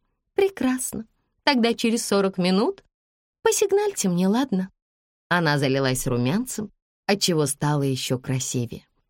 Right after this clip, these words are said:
А к калитке уже спешил мужчина в тельняшке и кожаной жилетке с полуседой бородкой.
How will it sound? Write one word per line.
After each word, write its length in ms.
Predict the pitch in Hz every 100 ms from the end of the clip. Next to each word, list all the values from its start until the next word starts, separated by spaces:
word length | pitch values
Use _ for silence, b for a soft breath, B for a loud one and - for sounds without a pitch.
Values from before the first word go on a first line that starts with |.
| _ _ -
А 140 | 156
к 100 | 151
калитке 680 | - 127 123 185 - - - b b b b
уже 320 | 196 185 196
спешил 460 | 190 165 151 143
мужчина 520 | 143 135 - 143 147 131
в 60 |
тельняшке 720 | - 123 123 131 170 175 -
и 60 | 127
кожаной 520 | - 139 135 131 123
жилетке 680 | 123 127 127 180 196 - - _ _
с 100 | -
полуседой 640 | - 302 277 254 156 139 135
бородкой. 640 | 139 127 127 - - -